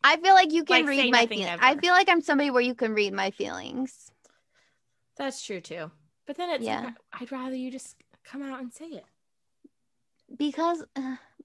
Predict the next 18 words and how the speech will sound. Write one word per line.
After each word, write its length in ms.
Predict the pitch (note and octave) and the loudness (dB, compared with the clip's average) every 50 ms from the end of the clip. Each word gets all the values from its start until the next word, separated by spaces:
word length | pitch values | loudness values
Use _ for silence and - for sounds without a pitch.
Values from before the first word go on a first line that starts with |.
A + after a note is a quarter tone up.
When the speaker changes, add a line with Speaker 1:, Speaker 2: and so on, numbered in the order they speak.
| _ - - - _ _ _ _ _ - _ _ _ - _ _ - | _ -20 -20 -20 _ _ _ _ _ -20 _ _ _ -20 _ _ -4
Speaker 1:
people 200 | D4 E4 E4+ G4 | -4 2 4 4
are 100 | G4+ G4 | 6 6
gonna 200 | G4+ G4+ G4 F#4+ | 6 4 6 6
do 120 | F#4+ F#4 | 6 6
what 140 | F4+ F4+ D#4+ | 6 6 6
they 80 | F4 E4 | 6 6
wanna 240 | E4 D#4+ D#4 D#4 C#4+ | 6 6 6 4 4
do 140 | D#4 D4+ D4 | 4 4 4
at 120 | C#4 B3+ | 4 4
the 80 | - A3 | 4 4
end 220 | G#3+ A#3 A#3+ A#3 | 4 4 2 0
of 60 | A3+ A3 | 0 0
the 100 | A#3 G#3+ | 0 4
day. 480 | A3+ G#3+ - G3+ G3 G3 G3+ A3 A3+ G#3+ _ _ _ _ _ _ _ _ - - - A3+ - _ - A3+ - _ _ - | 4 4 4 4 2 0 -2 -6 -8 -10 _ _ _ _ _ _ _ _ -20 -20 -20 -20 -20 _ -20 -20 -20 _ _ 8
But 100 | F#4+ G#4 | 10 10
Speaker 2:
And 180 | G4+ E4+ B3 | 12 10 10
that's 280 | B3+ B3 B3+ B3+ - - | 10 8 6 4 2 2
that. 360 | A#3 G#3+ G3 F#3 F3 E3 - | 4 6 8 8 8 6 4